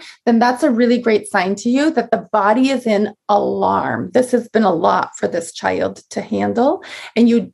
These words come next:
you'd wanna know about that so that you could really swiftly step in and begin to, um, caretake of them a little bit more around that. The other thing that you wanna watch for is any other kind of behavior that appears to be developmentally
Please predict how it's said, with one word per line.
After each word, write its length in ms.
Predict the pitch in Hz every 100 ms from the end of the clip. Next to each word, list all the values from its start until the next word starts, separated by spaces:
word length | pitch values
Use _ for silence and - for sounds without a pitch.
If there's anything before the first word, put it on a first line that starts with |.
| _
you'd 220 | 233 208
wanna 240 | 202 214 220
know 300 | 240 302 233
about 340 | - 180 -
that 260 | 170 185 -
so 80 | 190
that 160 | -
you 100 | 214
could 240 | - 180 202
really 220 | 208 214
swiftly 480 | - 220 214 220 214
step 360 | - 190 -
in 200 | 208 220
and 100 | 247
begin 500 | 214 185 185 202 214
to, 380 | 214 214 202 196 -
um, 220 | 208 202
caretake 640 | - - 214 247 269 269
of 140 | 285 277
them 320 | 262 277 320 -
a 80 |
little 180 | 220 208
bit 160 | 185 -
more 200 | 208 202
around 300 | 214 214 214
that. 260 | 247 302 - -
The 160 | 240
other 220 | 254 311 415
thing 200 | 339 277
that 140 | 254
you 120 | 240 220
wanna 220 | 233 220
watch 400 | 208 208 - -
for 340 | 190 190 196 - - -
is 220 | 247 - - -
any 340 | 294 370 403
other 220 | 349 302
kind 380 | 285 - 254 240
of 240 | 214 202 - -
behavior 720 | 202 - 311 311 240 185 -
that 120 | 208 196
appears 540 | - - 269 277 269
to 120 | -
be 220 | 202 214 202
developmentally 1120 | 208 196 196 196 214 226 240 247 262 311